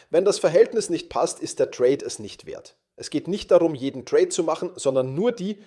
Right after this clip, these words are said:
bei denen die Chancen zu deinen Gunsten stehen.“ Max greift zu seinem Notizblock und notiert eifrig. „Okay, klingt logisch. Aber wie finde ich solche Trades?“ Profitus schnippt erneut und auf dem Bildschirm erscheint ein animierter Chart mit einem klaren Aufwärtstrend.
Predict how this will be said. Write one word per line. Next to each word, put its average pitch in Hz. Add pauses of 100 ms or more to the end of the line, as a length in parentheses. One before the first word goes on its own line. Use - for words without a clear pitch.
(140)
bei 135
denen 151
die 143
Chancen 139
zu 139
deinen 131
Gunsten 123
stehen.“ - (220)
Max 120
greift 113
zu 120
seinem 120
Notizblock 135
und 120
notiert 127
eifrig. 113 (300)
„Okay, 127
klingt 139
logisch. 135 (340)
Aber 127
wie 160
finde 185
ich -
solche 135
Trades?“ - (320)
Profitus 127
schnippt -
erneut 120 (180)
und 120
auf 123
dem 120
Bildschirm 151
erscheint 123
ein 123
animierter 127
Chart 131
mit 123
einem 117
klaren 117
Aufwärtstrend. -